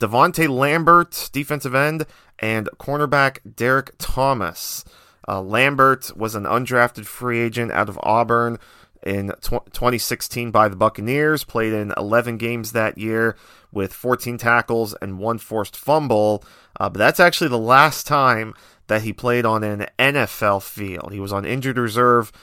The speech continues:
in twenty seventeen and then waived by the Buccaneers. Um, but he hasn't been totally out of football since that time. He actually, uh, will, will actually be reunited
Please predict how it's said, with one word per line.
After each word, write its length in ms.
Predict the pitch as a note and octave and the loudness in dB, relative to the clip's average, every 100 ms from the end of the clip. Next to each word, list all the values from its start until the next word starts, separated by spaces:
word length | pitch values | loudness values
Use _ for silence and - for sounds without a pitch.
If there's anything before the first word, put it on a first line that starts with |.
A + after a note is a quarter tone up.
| _ _ - | _ _ -6
in 240 | G#2+ G#2+ | -4 -2
twenty 340 | G#2 A#2+ A#2+ A2 | -2 0 0 -2
seventeen 840 | - B2 A#2 A2+ - A#2 A#2 A2+ - | 0 0 0 -6 -6 -6 -6 -8 -6
and 160 | G2 | -6
then 160 | G2 F#2+ | -6 -4
waived 520 | G2+ B2+ A2+ A2 G2+ - | 2 2 2 0 -6 -4
by 200 | G2 G2 | -2 0
the 80 | |
Buccaneers. 680 | F#2+ G2 G2+ G2 F#2+ F#2 G2 - - - _ _ - | -2 -4 -6 -10 -8 -10 -12 -16 -20 -20 _ _ -4
Um, 200 | G2 F#2+ | -4 -2
but 120 | G#2 | -2
he 80 | G#2+ | 2
hasn't 440 | F#3+ C4 B3+ F#3+ - A2+ | 4 2 -2 -8 -14 -8
been 320 | E3+ G#3 G3 - | -4 -4 -4 -12
totally 460 | - F3+ G#3 F#3+ - | -6 0 0 0 0
out 160 | D#3+ | 0
of 80 | D3 | 0
football 560 | - D3 B2 A2 G2+ G2+ - _ | -4 -6 0 0 0 -2 -12 _
since 240 | - A2+ - | -8 -8 0
that 240 | G#2+ F#2+ | 0 0
time. 340 | - G2 F#2 | -2 -4 -4
He 180 | G2+ C3 | -6 0
actually, 640 | C#3+ C#3+ - C#3+ C3+ C3 | 0 0 -4 -6 -4 -2
uh, 160 | - A2 | 0 0
will, 200 | A2 - - | -2 -6 -6
will 160 | A2 C3+ | 4 4
actually 260 | G#3+ - | 4 -2
be 120 | B2+ | -4
reunited 680 | A#2 C#3 C3 B2 C3 A2 G#2+ | -4 -4 -2 -2 0 -2 -4